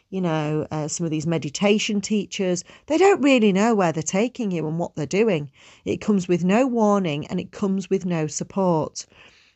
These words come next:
Well, we're different to that, okay? This is why I say you don't need a guru, because they're misinforming you, or at best they give you a little bit of information and then they leave you high and dry.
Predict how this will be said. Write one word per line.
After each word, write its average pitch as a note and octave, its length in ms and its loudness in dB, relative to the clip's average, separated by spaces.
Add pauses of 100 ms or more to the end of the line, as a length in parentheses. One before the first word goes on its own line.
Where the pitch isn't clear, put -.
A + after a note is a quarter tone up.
Well, F#3+ 360 4
we're F#3 220 0
different F3+ 380 -6
to D#3 100 -10
that, C#3 260 -4 (220)
okay? D#3+ 560 0 (240)
This F3 440 2
is G3 280 -4
why D#3 540 0 (300)
I D#3+ 120 -4
say D#3 260 -2
you D3+ 300 -4
don't F3 300 4
need D#3+ 300 -2
a E3+ 120 -6
guru, F3 460 0
because - 360 -10
they're F#3+ 220 -2
misinforming G#3 1200 2
you, D#3+ 260 -2
or F3+ 280 4
at F3+ 220 -4
best G#3 280 -2
they F#3 120 0
give F#3 240 -6
you E3+ 100 0
a F3 40 2
little G3+ 260 0
bit G3 200 -2
of F3+ 100 -6
information F#3+ 760 0
and E3+ 220 -4
then F#3 160 0
they G3 160 0
leave F#3 380 -2
you E3 140 -2
high D#3 300 -4
and D3+ 240 -2
dry. E3 520 0